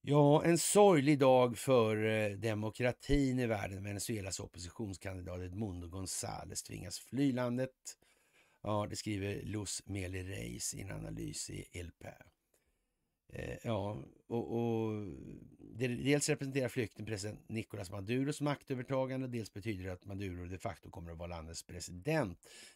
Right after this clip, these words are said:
när nästa mandatperiod inleds i januari. Hur var det där, där med, med Dominion och, och, och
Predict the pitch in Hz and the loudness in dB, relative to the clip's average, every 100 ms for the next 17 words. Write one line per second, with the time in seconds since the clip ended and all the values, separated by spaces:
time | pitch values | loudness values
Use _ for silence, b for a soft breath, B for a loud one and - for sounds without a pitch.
0 | - 107 98 92 - 113 - - 110 - | -6 -2 -2 -2 -4 -4 -4 -8 -10 -8
1 | 95 - - - 110 95 107 - - 92 | -10 -10 -10 -10 -10 -10 -10 -10 -12 -12
2 | 90 92 92 104 - 120 120 110 110 135 | -10 -8 -8 -10 -6 -4 -4 -6 -8 -12
3 | - B B B - 143 127 156 214 220 | -16 B B B -4 0 4 6 6 4
4 | 147 127 107 113 110 110 113 110 101 117 | 4 2 2 2 2 -2 -2 -2 0 0
5 | 110 98 95 95 92 95 - 98 - 95 | 0 -2 -4 -6 -6 -8 -8 -12 -8 -6
6 | 90 92 87 95 92 87 | -6 -6 -8 -6 -6 -8